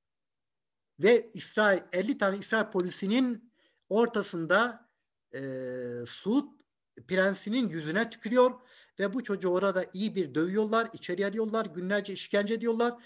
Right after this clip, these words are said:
ve bu çocuk her gün orada. Ve bize defalarca sarıldı. Biz biraz yardım edelim falan dediğimizde "Benim ihtiyacım yok." dedi. "İhtiyacı olanlara bunlara ulaştır." dedik. Her genç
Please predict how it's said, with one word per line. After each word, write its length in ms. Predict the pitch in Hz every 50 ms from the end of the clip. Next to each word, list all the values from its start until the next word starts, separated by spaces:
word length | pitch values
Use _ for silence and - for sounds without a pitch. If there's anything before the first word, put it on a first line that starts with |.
| - - - - _ -
ve 140 | 233 240 240
bu 80 | 240
çocuk 340 | 226 240 226 226 226 226 -
her 120 | 220 214 190
gün 140 | 185 196
orada. 280 | 170 143 117 - - - _ _ _ _ _ _ _ _ _ _ _ _ _ _ _ _ _ _ _ _ _ _ _ _ _ _ _ _ _ _ _ _ _ _ _ _ _ 151
Ve 240 | 190 226 - 135 143
bize 400 | 190 196 202 247 254 247 - - _ _ _ _ -
defalarca 640 | 143 165 208 208 - 220 220 233 233 220 190 196 175
sarıldı. 640 | - - 202 185 180 160 135 147 165 190 175 - _ _ _ _ _ _ _ _ _ _ _ _ _ _ _ _ _
Biz 220 | 156 214 214 180 180
biraz 320 | 208 220 226 220 - 180
yardım 300 | 196 196 208 196 247 226
edelim 400 | 214 202 190 190 180 190 180 165
falan 260 | - 196 202 208 196
dediğimizde 500 | 196 196 196 202 190 196 185 202 214 202
"Benim 200 | 202 196 202 202
ihtiyacım 580 | 202 185 - 214 202 196 190 196 208 202 190 180
yok." 280 | 185 202 202 202 - -
dedi. 380 | 143 143 147 190 233 233 - - - _ _ _
"İhtiyacı 440 | - 185 175 - 220 220 214 220 226
olanlara 640 | 208 214 208 202 196 202 196 202 185 147 139 - _ -
bunlara 480 | 147 160 185 202 208 220 202 - - - _ -
ulaştır." 440 | 170 175 190 185 - - 233 214 180
dedik. 360 | 170 147 160 196 214 - - - - - _ _
Her 220 | - - 233 220
genç 380 | 202 175 190 180 - - -